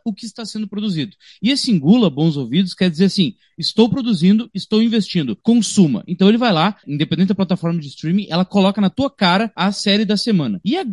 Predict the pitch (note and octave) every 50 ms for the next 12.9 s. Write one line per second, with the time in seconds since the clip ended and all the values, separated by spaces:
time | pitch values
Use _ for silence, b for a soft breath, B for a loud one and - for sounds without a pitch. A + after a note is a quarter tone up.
0 | F#3 G3+ - F#3+ A3 D#4+ F4+ D4 - - F#3+ D#3+ D3 - _ _ - F3+ - G#3
1 | A#3+ A#3 A#3 F#3+ D#3 - - - C#3+ C3 A2+ G#2+ - - - - - C#3 A#2+ C#3+
2 | E3+ A3+ A#3+ - - C#3+ C#3+ D#3 F#3+ A3+ G3 F3 F#3+ F3 D3+ D3 B2 A2+ G#2+ -
3 | - - G#3+ A#3+ G3+ C#3 G2+ - - E3+ G#3+ A#3+ G3 C#3 D3 C#3 C#3+ F#3+ B3 B3+
4 | - _ - E3+ D#3+ - E3+ - D3+ E3 - G#3+ F#3+ E3+ G3+ G#3+ - - - F#3+
5 | G#3 B3+ - - D#3+ F#3 F#3 - - A3 B3 - - E3 D#3+ E3+ G3 B3+ C4+ B3+
6 | C#4 A3 - B3 B3 G3 F#3 C4 C4+ A3+ G#3+ E3 E3+ F3 F#3 F#3+ G#3+ B3+ A#3+ -
7 | - G#3+ A#3 C4 - - C#4 G#3+ - _ A#3+ B3 C4 - - A#3+ G3+ - - G#2+
8 | - b b b b - F#3+ C#4 D#4+ D#4 D4+ D4 G3+ G#3 F#3 E3+ F3+ A3 B3+ C4
9 | B3 D4+ E4+ E4 - - - C#4+ E4+ F#4 E4 B3 F#3 _ _ _ _ - C#3+ -
10 | - E3 C#3 D#3 - - C#3 B2 C3+ - - A2 F#2+ E2 - b b b b b
11 | B2+ D#3 F3+ F#3+ - - A3+ G#3+ - - G#3 C4 C4+ - - - B3+ C#4+ C#4+ -
12 | - G3+ G3 F#3+ F#3 - _ - D3+ C#3 C#3 D3 F3 F3 - G#3+ G#3